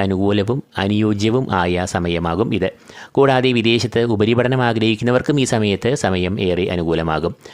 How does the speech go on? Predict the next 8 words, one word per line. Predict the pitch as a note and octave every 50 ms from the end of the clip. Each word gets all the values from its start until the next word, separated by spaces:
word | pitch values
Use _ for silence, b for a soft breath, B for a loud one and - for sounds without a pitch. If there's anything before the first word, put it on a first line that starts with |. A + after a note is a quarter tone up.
| B B B B
കൂടാതെ | - G2 F#2+ F#2 F2+ F2+ F2+ F#2
ഈ | G2 F#2+
സമയത്ത് | - G2 F2+ F#2 F#2 F2+ - A#2
ബിസിനസ്, | G#2+ G2+ F2+ - G2+ G2 F#2 - - B2 B2 B2+
ഭൂമിക്രയ | A2 - G#2 F#2+ F#2+ - - - F#2 F#2 F#2
വിക്രയങ്ങൾ | F2+ - - F#2+ F#2 F2+ F2+ F#2 F#2 -
എന്നിവയിൽ | - G2 G2 F#2+ F2+ F2+ G2 B2 A#2+ -
ഏർപ്പെടുകയും | G2 F2+ E2 - F2 E2 D#2+ D#2+ E2+ G2 F#2